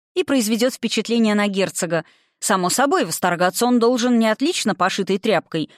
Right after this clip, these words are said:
а исключительно мной. В первой лавке я приобрела мятного оттенка платье, похожее на то, в котором незнакомая девица прогуливалась под окном пекарни. Мой вариант был гораздо нежнее и интереснее за счет белоснежного кружева,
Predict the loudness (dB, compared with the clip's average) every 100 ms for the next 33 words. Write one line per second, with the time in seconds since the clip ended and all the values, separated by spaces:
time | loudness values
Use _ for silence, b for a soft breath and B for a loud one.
0 | b -2 -2 -2 -4 -2 -2 0 2 2
1 | 2 0 -4 -14 _ _ _ _ _ _
2 | _ 0 2 2 2 0 0 -2 0 0
3 | 0 0 0 2 4 2 0 0 0 0
4 | 0 0 0 -2 -2 -2 -4 -8 -10 _
5 | _ -8 -6 -2 -2 0 0 0 0 0
6 | 0 0 0 0 0 0 0 2 0 0
7 | 0 -2 -2 -2 -2 -2 0 0 2 0
8 | -2 -4 -4 -2 -2 -2 -4 -2 0 0
9 | 0 -2 -6 b b b b 2 4 4
10 | 4 4 2 0 2 2 2 0 0 2
11 | 2 2 2 4 2 2 0 0 -2 -2
12 | -2 -2 _ _ -4 -2 0 -2 0 0
13 | 0 0 -2 0 0 0 0 0 0 -2